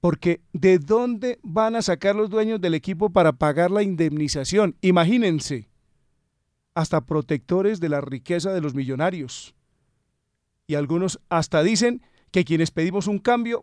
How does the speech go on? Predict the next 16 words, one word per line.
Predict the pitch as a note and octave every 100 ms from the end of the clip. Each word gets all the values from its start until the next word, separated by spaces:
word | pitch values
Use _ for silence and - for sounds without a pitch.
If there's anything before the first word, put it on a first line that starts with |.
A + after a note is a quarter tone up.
| -
¿por | D#3+
qué | D#3
no | F3+
aportamos | E3 F3 F3+ F#3 -
para | D#3 C#3
la | C3 C3
liquidación? | C3 D3 C3+ C3 F3 C#3+ - _ _ _ _ _ _ _ _ _ -
Por | A#2+
Dios. | B2 D3+ - - _ _ _ _ _ _ _ _ _ _ _ _ _ _ -
Ni | F3+
tenemos | - F3+ A3 A#3
con | F#3+ E3+
qué | A3
ni | A3+
nos | G3 E3+
compete. | D#3 C#3+ F#3+ - C3+